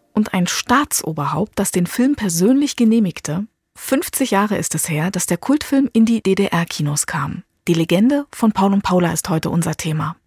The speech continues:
Eine große Liebesgeschichte und großartige Schauspieler. Angelika Domröse und Winfried Glatzeder spielten sich in die Herzen der Kinobesucher.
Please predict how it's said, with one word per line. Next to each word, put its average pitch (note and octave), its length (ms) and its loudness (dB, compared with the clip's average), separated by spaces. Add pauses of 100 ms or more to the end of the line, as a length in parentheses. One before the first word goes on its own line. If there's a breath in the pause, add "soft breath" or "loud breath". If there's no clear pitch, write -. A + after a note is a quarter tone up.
Eine G3 180 2
große A3+ 400 0
Liebesgeschichte A3+ 1080 -2 (160)
und F#3+ 180 0
großartige F#3+ 720 0
Schauspieler. F3 680 -4 (260)
Angelika A3 480 2
Domröse C#4 600 4
und G3+ 200 0
Winfried A#3 320 0
Glatzeder G3+ 640 0
spielten C4+ 420 2
sich A#3+ 240 -2
in G3 80 0
die F3+ 140 -2
Herzen G#3 340 0
der F#3 100 2
Kinobesucher. D#3+ 840 -2